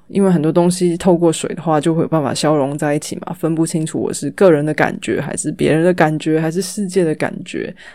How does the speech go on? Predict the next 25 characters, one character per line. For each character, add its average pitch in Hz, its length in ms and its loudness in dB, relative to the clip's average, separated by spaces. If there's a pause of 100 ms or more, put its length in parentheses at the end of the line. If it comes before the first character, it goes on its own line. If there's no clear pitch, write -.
(140)
到 208 100 6
底 185 120 2
现 180 120 -2
在 175 120 4
这 185 100 2
个 165 80 4
东 165 180 0
西 160 80 -6
是 170 120 -2
现 160 260 2
实 - 220 -6
发 143 240 -2
生 139 200 -6
的， - 80 -4
还 143 140 -4
是 160 140 -2
我 151 120 0
的 - 120 -4
脑 151 240 0
子 - 100 -8
里 - 80 -4
面 156 160 -2
的 143 80 -2
幻 156 300 -2
想。 - 200 -8